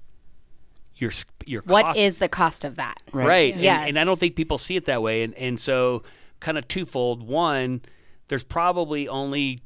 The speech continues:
Speaker 1: two things. If you ask me, there's two things in your event costs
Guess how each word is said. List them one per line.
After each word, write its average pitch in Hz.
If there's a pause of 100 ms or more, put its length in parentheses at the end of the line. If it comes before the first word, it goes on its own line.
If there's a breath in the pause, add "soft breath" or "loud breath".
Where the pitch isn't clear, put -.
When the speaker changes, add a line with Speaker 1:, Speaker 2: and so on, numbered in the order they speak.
Speaker 1:
two 220
things. 147
If 110
you 180
ask 226
me, 147
there's 127
two 196
things 147 (960 soft breath)
in 170
your 208
event 160
costs 113